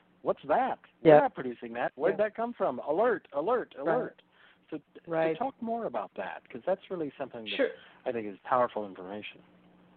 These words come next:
Speaker 2: Sure, like, I'm talking about these labels, and I, and, 'cause I, everything is just sort of a label. Like, autism is a label, Lyme is a label, and they're basically saying underneath that label, it means you have, whether it's a pathogen, it can be bacteria, parasites,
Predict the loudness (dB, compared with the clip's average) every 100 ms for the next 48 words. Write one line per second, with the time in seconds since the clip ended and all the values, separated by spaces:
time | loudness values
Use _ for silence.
0 | -20 -20 -20 -20 -20 -16 0 2 2 0
1 | -2 -2 -6 -4 -4 -4 -6 -2 -2 -2
2 | -6 -8 -8 -6 -6 -6 -10 -8 -8 -8
3 | -12 -14 -10 -6 -4 -6 -8 -8 -8 -6
4 | -6 -6 -4 -6 -6 -8 -4 -4 -4 -10
5 | -8 -10 -8 -8 -8 -6 -8 -8 -14 -10
6 | -2 0 0 -2 -2 0 0 0 -4 -6
7 | 0 2 2 0 -2 -10 -4 -4 -4 -8
8 | -6 -4 -2 -4 -4 -6 -4 -6 -2 -4
9 | -2 -4 -4 -6 -8 -4 0 0 0 -6
10 | -2 2 2 0 -8 _ 0 2 2 -2
11 | -6 -4 -4 -4 -10 -10 -10 -12 -6 -6
12 | -6 -12 -4 0 0 -2 -2 -2 0 -2
13 | -2 -4